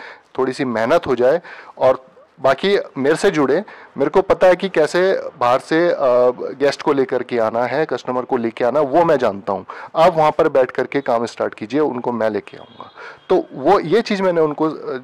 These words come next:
जो है, जा करके हम लोगों ने मीटिंग करके उनको बताना है। और मेरा मानना है कि अगर खिरसू तक लोग जा सकते हैं, खिरसू तक पर्यटक जा सकता है,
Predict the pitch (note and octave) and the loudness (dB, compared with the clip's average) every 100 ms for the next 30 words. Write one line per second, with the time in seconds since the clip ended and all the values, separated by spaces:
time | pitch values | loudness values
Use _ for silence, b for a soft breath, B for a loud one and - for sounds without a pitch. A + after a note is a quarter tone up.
0 | B2 B2+ C3 B2+ A#2+ B2 - D#3+ C#3+ A2+ | -6 -2 0 0 -2 -4 -6 -6 -4 -4
1 | A2+ B2 B2+ A2+ B2+ A#2 A#2 - C3 A#2 | -4 -2 -4 -4 -6 -8 -6 -2 -2 -2
2 | A2+ G#2+ - G2+ A#2 D3+ F3 B B B | -8 -8 -8 -6 -4 -4 -8 B B B
3 | B D#3+ F3 - F#3+ D3+ C#3 D3 D#3+ F3+ | B 0 0 -2 -10 -12 -8 0 4 4
4 | D3+ D#3 D#3+ D3+ D3+ D#3+ D#3+ E3+ - C3 | 4 2 0 0 0 -2 -2 -4 0 0
5 | D#3+ - B B B - D3 D3 G3 F#3+ | 0 -2 B B B -6 -2 0 0 0
6 | F#3 E3+ E3 D3 C3 B2 A#2+ - D3 D3 | 0 2 0 2 0 0 -8 -4 -4 -4
7 | - - - C3 E3+ E3+ E3 C#3+ C3+ C3 | -10 -10 -6 -4 -2 -2 -4 -2 -2 -2
8 | B2 A2 G#2+ - B2 C#3+ | -4 -4 -6 -6 0 2